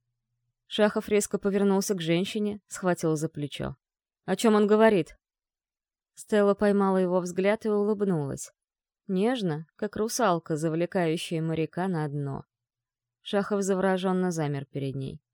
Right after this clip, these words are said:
Отпустил руку. «Не слушайте её!» — вскинулся Яр. «Он опасен», — мягко проговорила Стелла, не отрывая взгляда от Шахова. «Ему нельзя верить».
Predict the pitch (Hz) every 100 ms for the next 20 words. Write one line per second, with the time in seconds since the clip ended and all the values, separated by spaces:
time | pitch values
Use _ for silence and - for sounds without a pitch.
0 | _ _ 202 - 202 196 - 156 139 135
1 | - 156 147 _ _ _ _ _ _ _
2 | _ _ 196 208 220 254 262 247 220 196
3 | 190 160 143 127 _ _ _ _ _ _
4 | - - 175 156 151 - 147 139 - _
5 | _ _ _ _ _ _ _ _ - 202
6 | 208 202 226 214 - 156 160 _ _ _
7 | _ _ - 175 175 160 160 160 156 160
8 | 156 143 - - 196 202 196 - 190 185
9 | 190 175 165 160 156 151 147 143 131 -
10 | 139 - 135 - _ _ _ _ _ _
11 | - 220 214 214 220 214 196 214 226 165
12 | 147 139 - -